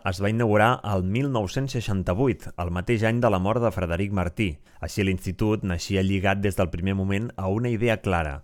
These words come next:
acostar els estudis secundaris a Palafrugell i donar més oportunitats als joves. Durant els primers anys,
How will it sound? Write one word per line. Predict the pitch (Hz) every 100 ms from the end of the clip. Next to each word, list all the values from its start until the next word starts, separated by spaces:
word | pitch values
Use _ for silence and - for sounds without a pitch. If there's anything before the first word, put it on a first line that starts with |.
| -
acostar | - 82 80 - 113
els |
estudis | 98 - 101 87
secundaris | 85 - 80 85 104 139 127
a | 78
Palafrugell | 82 80 92 87 110 127 -
i | 104
donar | 104 123 139
més | 110 117 135 139
oportunitats | 120 104 104 98 123
als | 110 90
joves. | 90 85 71 69 - _ _ _ -
Durant | 98 92
els | 87 -
primers | 92 90 90
anys, | 98 104